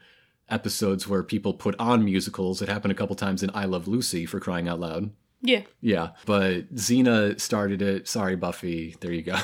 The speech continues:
Speaker 2: <laughs>
Speaker 1: But, yeah, it, it's part of the way T V is so much more literal, right, than anything
Speaker 2: Yeah.
Speaker 1: on stage. They, they don't play with that sort of thing. Uh, so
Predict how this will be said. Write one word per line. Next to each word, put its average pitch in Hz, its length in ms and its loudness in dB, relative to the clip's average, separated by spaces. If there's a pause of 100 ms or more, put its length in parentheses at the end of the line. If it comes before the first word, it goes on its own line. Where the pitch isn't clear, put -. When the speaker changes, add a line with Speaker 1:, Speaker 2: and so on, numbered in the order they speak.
(200)
Speaker 2:
<laughs> - 500 6 (1160)
Speaker 1:
But, 190 300 6 (100)
yeah, 214 180 6
it, 180 80 8
it's 190 340 6
part 180 300 2
of 165 400 2 (140)
the 143 100 0
way 139 240 4
T 147 280 -2
V 127 320 4
is 120 260 2
so 117 280 4
much 107 280 2
more 104 180 2
literal, 101 760 2
right, 92 340 0
than 98 100 0
anything 95 280 2
Speaker 2:
Yeah. 95 120 4
Speaker 1:
on 90 120 0
stage. 98 340 -2
They, 104 120 -4
they 101 120 -2
don't 95 220 -2
play 123 260 4
with 101 160 2
that 87 180 -2
sort 85 220 -2
of 82 80 -8
thing. 80 420 -8 (880)
Uh, 85 680 0
so 90 500 -2